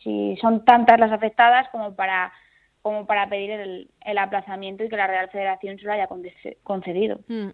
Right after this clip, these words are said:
Speaker 2: el caso es que la Federación, como dices, concedió ese aplazamiento del partidazo que teníamos todos muchas ganas de ver, eh, a un Barça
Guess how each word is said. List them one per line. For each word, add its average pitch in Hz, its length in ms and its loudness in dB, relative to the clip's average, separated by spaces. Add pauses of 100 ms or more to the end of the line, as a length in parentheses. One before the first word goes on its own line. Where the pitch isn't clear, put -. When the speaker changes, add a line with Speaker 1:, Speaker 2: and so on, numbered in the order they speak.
Speaker 2:
el 202 140 -8
caso 214 220 -4
es 202 80 -6
que 190 760 -4
la 180 120 -6
Federación, 208 480 -4
como 196 160 -8
dices, 196 320 -8
concedió 202 580 -2
ese 196 340 -4
aplazamiento 208 600 -2
del 220 240 2
partidazo 220 600 4
que 220 80 0
teníamos 214 380 -4
todos 214 240 -4
muchas 208 320 -4
ganas 190 460 -2
de 196 100 0
ver, 247 320 0 (480)
eh, 208 400 2
a 196 140 4
un 226 180 4
Barça 269 400 4